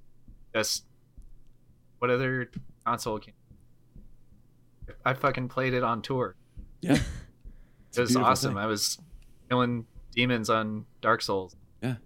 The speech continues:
Speaker 1: Sitting in the back while we were doing all-nighter back from, uh, uh, God,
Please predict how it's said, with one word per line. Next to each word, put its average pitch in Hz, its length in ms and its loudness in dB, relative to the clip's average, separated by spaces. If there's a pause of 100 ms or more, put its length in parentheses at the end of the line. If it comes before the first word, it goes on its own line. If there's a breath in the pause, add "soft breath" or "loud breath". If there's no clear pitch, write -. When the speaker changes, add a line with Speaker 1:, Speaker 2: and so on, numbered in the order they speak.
(500)
Speaker 1:
Sitting 120 160 0
in 127 60 2
the 123 60 0
back 117 420 4
while 113 140 0
we 113 80 0
were 113 80 0
doing 113 180 -4 (180)
all-nighter 113 400 0
back 107 280 -2
from, 110 180 -4
uh, 104 80 -10 (1300)
uh, 101 160 2
God, 90 300 -4